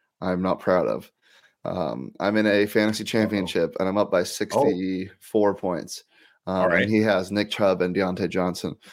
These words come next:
Speaker 1: So I'm gonna bet their alternate rushing total over as high as I can, the alternate receiving total over as high as I can,
Speaker 2: <laughs> You're
Speaker 1: um,
Speaker 2: just
Speaker 1: and both of them to
Speaker 2: covering,
Speaker 1: score, both of them to
Speaker 2: hedging
Speaker 1: score a
Speaker 2: those bets.
Speaker 1: touchdown.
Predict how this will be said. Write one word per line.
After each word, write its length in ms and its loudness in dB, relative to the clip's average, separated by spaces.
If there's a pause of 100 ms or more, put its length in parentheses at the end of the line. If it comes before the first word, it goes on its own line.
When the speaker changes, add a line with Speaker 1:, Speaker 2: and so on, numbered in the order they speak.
Speaker 1:
So 140 -2
I'm 120 2
gonna 120 2
bet 280 0
their 180 0
alternate 540 0
rushing 420 0
total 460 0
over 580 2
as 140 -2
high 180 2
as 140 2
I 100 2
can, 380 -2 (300)
the 140 2
alternate 380 0
receiving 480 0
total 240 2
over 400 2
as 80 0
high 300 -2
as 100 -2
I 140 2
can, 500 0
Speaker 2:
<laughs> 80 -20
You're 240 0
Speaker 1:
um, 160 2
Speaker 2:
just 200 2
Speaker 1:
and 80 -8
both 200 0
of 60 0
them 140 0
to 80 2
Speaker 2:
covering, 140 -2
Speaker 1:
score, 300 2 (260)
both 40 -16
of 80 4
them 0 -
to 80 2
Speaker 2:
hedging 180 0
Speaker 1:
score 100 0
a 40 2
Speaker 2:
those 100 -4
bets. 240 -2
Speaker 1:
touchdown. 420 -2